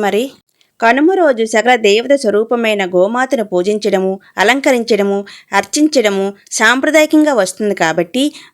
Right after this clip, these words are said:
గోమాతను అర్చించడం వల్ల మనలో ఉన్న గ్రహదోషాలన్నీ పోతాయండి. ఎంతో విశిష్ట, ఎంత చెప్పినా ఇంకా ఉందండి. మా ఊరి పాలకొండ కోటదుర్గమ్మ దేవాలయంలో ప్రతి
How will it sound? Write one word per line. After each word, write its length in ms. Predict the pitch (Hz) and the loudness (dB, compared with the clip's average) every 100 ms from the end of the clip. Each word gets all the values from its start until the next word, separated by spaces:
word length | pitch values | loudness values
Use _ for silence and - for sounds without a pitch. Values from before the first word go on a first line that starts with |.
| 202 | 2
గోమాతను 520 | 254 302 359 370 302 - | 2 4 2 4 2 2
అర్చించడం 540 | 196 - 254 247 226 214 185 | -2 -2 -4 0 0 0 0
వల్ల 180 | 170 175 214 - - 202 | 0 -2 -4 -12 -6 0
మనలో 260 | 247 320 359 | 2 4 4
ఉన్న 100 | 269 | 2
గ్రహదోషాలన్నీ 760 | 226 220 233 254 269 247 247 247 180 | 0 0 2 2 0 -2 -2 -2 0
పోతాయండి. 640 | 165 165 190 185 185 190 208 - - - 185 190 | 0 0 -2 0 -2 -6 -8 -16 -20 -12 -2 0
ఎంతో 240 | 220 277 311 254 | 2 4 4 2
విశిష్ట, 320 | 226 185 226 214 190 | -4 -6 -2 0 0
ఎంత 140 | 226 285 269 | 0 -2 0
చెప్పినా 360 | 220 - 269 262 202 | -4 -2 -2 0 -2
ఇంకా 220 | 202 262 254 | 0 0 2
ఉందండి. 460 | 214 214 208 202 233 247 _ _ _ - | 0 0 0 0 -2 -4 _ _ _ -2
మా 140 | 214 233 269 | 2 2 2
ఊరి 140 | 330 330 196 | 0 0 0
పాలకొండ 480 | 190 214 220 208 196 196 | 0 0 -2 -2 -2 0
కోటదుర్గమ్మ 580 | 202 226 240 233 240 226 180 | 0 0 -2 -2 -2 0 0
దేవాలయంలో 580 | 165 185 185 190 185 214 247 - _ - | 0 0 -2 -4 0 0 -2 -14 _ -4
ప్రతి 220 | 240 | 0